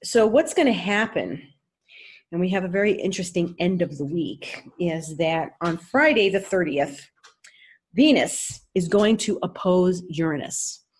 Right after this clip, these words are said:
And this is the last one. So you'll remember back in September, Venus opposed Uranus because it was at the very beginning of Scorpio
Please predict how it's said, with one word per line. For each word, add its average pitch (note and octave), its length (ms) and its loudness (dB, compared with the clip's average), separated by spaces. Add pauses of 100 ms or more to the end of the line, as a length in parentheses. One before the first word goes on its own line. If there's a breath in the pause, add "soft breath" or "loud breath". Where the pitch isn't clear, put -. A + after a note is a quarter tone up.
(420 loud breath)
And F#3 140 0
this G#3+ 140 -2
is F#3+ 80 -4
the F#3+ 100 4
last E3+ 560 0
one. C3+ 480 -6
So - 200 -2
you'll F3 200 2
remember F3+ 460 2
back F3+ 420 0
in F3 100 0
September, F3 640 2
Venus E3+ 360 0
opposed E3 440 -2
Uranus D#3 680 -4 (680)
because D3 460 -6
it D3+ 100 -4
was - 920 -10 (260)
at E3 140 -12
the D3 140 -4
very D3+ 880 -2 (240)
beginning D3+ 640 -4
of C#3 400 -8 (100)
Scorpio D3+ 800 -6